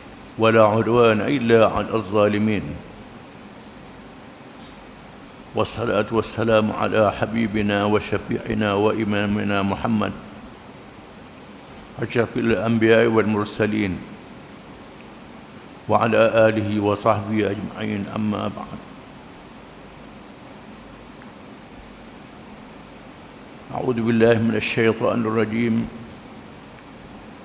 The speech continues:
ولقد نصركم الله ببدر وأنتم أذلة. فاتقوا الله لعلكم تشكرون. Dan sesungguhnya Allah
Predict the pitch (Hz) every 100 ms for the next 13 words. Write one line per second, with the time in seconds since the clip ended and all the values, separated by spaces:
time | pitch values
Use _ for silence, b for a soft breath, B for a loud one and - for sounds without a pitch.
0 | - - - 101 110 131 123 120 123 117
1 | 120 120 113 113 120 123 110 113 110 120
2 | 110 120 113 117 113 117 117 120 117 107
3 | 117 117 110 104 - - - - - -
4 | - - - - - - - - - -
5 | - - - - 113 110 - 107 - 113
6 | 113 120 110 - - 117 120 117 120 110
7 | 98 113 - - 107 104 87 64 - -
8 | - - - - - - - - - -
9 | - - - - - - - - - -
10 | - - - - - - 110 117 110 131
11 | 120 127 127 123 110 113 107